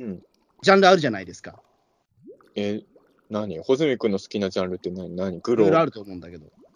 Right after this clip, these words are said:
Speaker 1: 穂積君の好きな漫画のジャンルなんて俺知らんよ。<laughs> そんなあるじゃないですか。
Speaker 2: いや、漫画のジャンルじゃなくて、ほら、僕といえばってあるじゃないですか。
Speaker 1: え、穂積君といえば漫画で？
Speaker 2: 漫画じゃなくて。
Speaker 1: え、漫画じゃなくて？もうちょっと広すぎるよ、ちょっと範囲が。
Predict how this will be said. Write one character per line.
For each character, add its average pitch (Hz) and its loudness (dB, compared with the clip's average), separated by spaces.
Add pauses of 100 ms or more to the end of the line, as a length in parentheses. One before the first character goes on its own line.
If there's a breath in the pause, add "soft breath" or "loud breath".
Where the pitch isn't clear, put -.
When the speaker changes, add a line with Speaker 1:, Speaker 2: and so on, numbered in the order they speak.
(160)
Speaker 1:
穂 165 2
積 175 4
君 117 0
の 101 0
好 - -6
き - -2
な 104 4
漫 107 2
画 113 2
の 113 2
ジ 123 0
ャ - 2
ン 117 0
ル 110 0
な 104 -2
ん - -4
て - -6
俺 95 -2
知 - 2
ら 147 10
ん 143 0
よ。 - -2 (100)
<laughs> 554 4
そ - 8
ん 196 12
な - 6 (140)
あ 156 12
る 156 10
じ 165 6
ゃ - 6
な 113 8
い - 6
で - -
す - -
か。 233 8
Speaker 2:
い - 8
や、 - 8
漫 277 4
画 269 8
の 254 8
ジ 233 4
ャ 233 8
ン - 8
ル 240 8
じ 214 4
ゃ 147 4
な 135 0
く - -16
て、 123 -14
ほ 139 -2
ら、 110 -2
僕 151 2
と 220 8
い 220 6
え 202 6
ば 107 -2
っ - -20
て 104 -6
あ 110 -4
る 107 -6
じ 101 -6
ゃ 95 -6
な 92 -10
い 82 -14
で 85 -20
す - -20
か。 - -20 (440)
Speaker 1:
え、 143 -6
穂 135 -2
積 190 2
君 113 -2
と 98 -4
い - 0
え 90 -4
ば 95 4
漫 131 6
画 180 6
で？ 226 2 (680)
Speaker 2:
漫 185 4
画 208 8
じ 180 4
ゃ 147 6
な 127 2
く - -18
て。 85 -12 (500)
Speaker 1:
え、 175 0
漫 190 2
画 349 0
じ 285 0
ゃ - 0
な 262 0
く - -14
て？ - -6
も 117 -4
う - -12
ち - 0
ょ 285 6
っ - 6
と 135 4
広 320 2
す 370 8
ぎ 285 4
る 147 6
よ、 113 4
ち - -4
ょ - -6
っ - -8
と 151 -4
範 117 -2
囲 95 -6
が。 95 -8